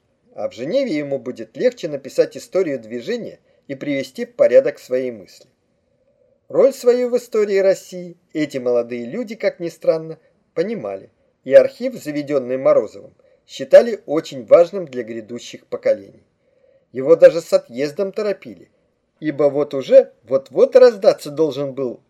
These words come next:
и взрыв под Зимним. Так и получилось, что когда Морозов возвратился и немедленно границей схвачен был,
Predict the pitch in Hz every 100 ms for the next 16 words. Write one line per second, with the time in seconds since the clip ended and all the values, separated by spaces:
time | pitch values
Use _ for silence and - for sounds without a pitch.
0 | _ 143 127 - 127 240 247 196 143 -
1 | 110 95 98 95 _ _ _ _ _ _
2 | _ _ _ - 294 247 220 208 185 -
3 | 104 87 - _ - 147 139 151 156 160
4 | 170 131 135 131 127 143 160 262 262 -
5 | - _ _ 196 233 262 202 127 147 143
6 | 151 156 135 131 127 - 135 143 - 92
7 | 90